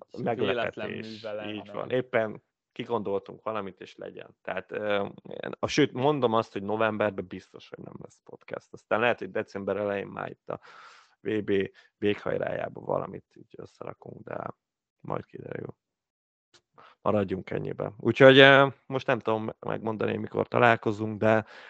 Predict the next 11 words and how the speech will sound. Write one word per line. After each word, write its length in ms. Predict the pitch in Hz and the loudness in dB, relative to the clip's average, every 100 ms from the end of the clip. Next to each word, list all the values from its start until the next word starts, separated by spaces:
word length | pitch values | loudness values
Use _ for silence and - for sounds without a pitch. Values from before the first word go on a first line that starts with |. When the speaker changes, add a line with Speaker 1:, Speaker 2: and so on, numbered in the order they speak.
| - | -12
Speaker 1:
hát 140 | - | -2
jó 320 | 127 101 95 - | 2 2 -2 -8
F 80 | - | -10
P 60 | - | -4
L 100 | 50 | -4
mentes 400 | - - - - | -4 -10 -16 -18
időszakot 500 | - - - - - | -16 -16 -18 -20 -20
kívánok 580 | - - - - - - | -20 -18 -16 -18 -20 -14
mindenkinek. 840 | 117 110 104 101 107 92 - - _ | -6 -2 -2 -2 -6 -6 -8 -18 _
Jó 160 | - 110 | 0 2
utolsó, 680 | 120 117 104 - 107 101 | 2 2 0 0 -2 -2